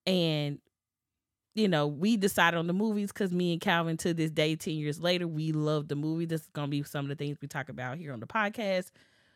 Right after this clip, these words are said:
We just bring y'all up to speed, right? So you can know who you're listening to, talking to, so on and so forth, right?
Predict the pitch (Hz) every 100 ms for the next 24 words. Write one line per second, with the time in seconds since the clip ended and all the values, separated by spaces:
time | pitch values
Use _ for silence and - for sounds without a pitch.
0 | _ - 294 302 190 185 165 143 139 131
1 | 139 - 123 - - 147 156 175 180 170
2 | 156 170 165 147 180 175 170 165 160 147
3 | 165 143 135 127 143 131 - 131 120 131
4 | 117 - - 123 123